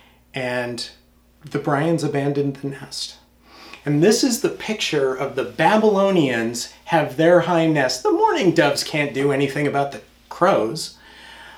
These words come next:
But what the crows can do is go harass the mourning doves until they have to abandon what they have. And here's what the Babylonians were doing, since it wasn't literal nests. They stole the timbers from places like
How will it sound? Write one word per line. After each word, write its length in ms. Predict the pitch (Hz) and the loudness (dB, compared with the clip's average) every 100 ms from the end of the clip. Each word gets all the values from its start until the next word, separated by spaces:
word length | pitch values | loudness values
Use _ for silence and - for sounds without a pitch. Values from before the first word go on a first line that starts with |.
| - - | -20 2
But 280 | 139 143 - _ _ _ | 2 2 -6 _ _ _
what 200 | 170 165 | 2 2
the 80 | 147 | 0
crows 400 | - 208 254 - | 0 2 4 0
can 240 | - 139 | 0 -2
do 440 | 123 123 123 123 113 | 0 0 0 -2 -2
is 260 | 147 135 117 | -2 -2 0
go 300 | 160 147 139 | 2 2 2
harass 580 | 160 147 143 151 151 | -2 0 0 0 -2
the 80 | - | -2
mourning 380 | 143 143 143 131 | 0 2 2 0
doves 440 | 123 117 113 107 | -2 -4 -6 -8
until 280 | - 123 143 | -10 -8 -6
they 120 | 135 127 | -2 -2
have 160 | 127 | -4
to 160 | - 123 | -6 -6
abandon 640 | 113 113 110 113 113 107 - - _ | -6 -6 -4 -4 -4 -6 -8 -20 _
what 240 | 127 123 120 | -4 -4 -2
they 180 | 120 | -6
have. 400 | 107 113 104 104 - _ _ _ _ _ _ _ _ - - - - - - - - - - | -4 -6 -8 -12 -18 _ _ _ _ _ _ _ _ -20 -18 -18 -16 -16 -18 -20 -20 -20 -4
And 120 | 147 | -4
here's 380 | 139 202 202 190 | 2 4 6 4
what 160 | 180 | 2
the 60 | 165 | 2
Babylonians 920 | - 160 165 147 160 180 147 123 113 | 2 4 4 4 4 6 4 2 -2
were 140 | 127 | -4
doing, 380 | 110 123 110 123 | -4 -6 -4 -4
since 300 | 139 175 160 | -2 -2 0
it 120 | 165 | -2
wasn't 420 | 123 123 - - 127 | 0 -2 -2 -4 -2
literal 380 | 127 127 110 | 0 2 2
nests. 600 | 110 143 117 139 - - | 0 0 0 -2 -4 -6
They 200 | - 143 | -4 -2
stole 600 | 135 - - - 175 202 | -2 -4 -6 2 6 6
the 100 | 175 | 6
timbers 680 | 165 180 175 127 110 123 123 | 2 2 0 2 0 -2 -4
from 420 | - - - 139 | -10 -14 -4 -4
places 560 | 127 151 139 - 135 110 | -2 0 2 2 -2 -2
like 440 | 113 113 110 - | -4 -2 -4 -8